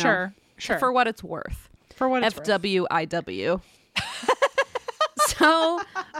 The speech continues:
Speaker 2: <laughs> pretty soon after that, <laughs> a reply came in, lo and behold. And it said, "My name is Mike. I am a thirty-nine-year-old D W M." Do you know what that is?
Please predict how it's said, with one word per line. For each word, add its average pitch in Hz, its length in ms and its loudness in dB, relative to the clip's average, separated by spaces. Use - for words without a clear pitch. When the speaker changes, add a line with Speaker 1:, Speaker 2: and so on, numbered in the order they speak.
Speaker 2:
<laughs> - 520 -2
pretty 381 320 0
soon 294 300 0
after 233 360 -2
that, 214 280 0
<laughs> 349 1200 -2
a 269 80 4
reply 440 460 4
came 254 260 -2
in, 165 300 -4
lo 190 300 0
and 185 120 -2
behold. 165 420 -4
And 214 160 2
it 226 100 -4
said, 131 280 -4
"My 208 220 0
name 311 220 -2
is 302 100 -4
Mike. - 480 -6
I 226 100 2
am 226 140 -2
a 202 80 -2
thirty-nine-year-old 214 1160 0
D 220 280 -4
W 220 480 -2
M." 147 340 -6
Do - 80 -8
you 202 60 -4
know 175 60 -4
what 185 100 -6
that 185 120 -2
is? 185 300 -8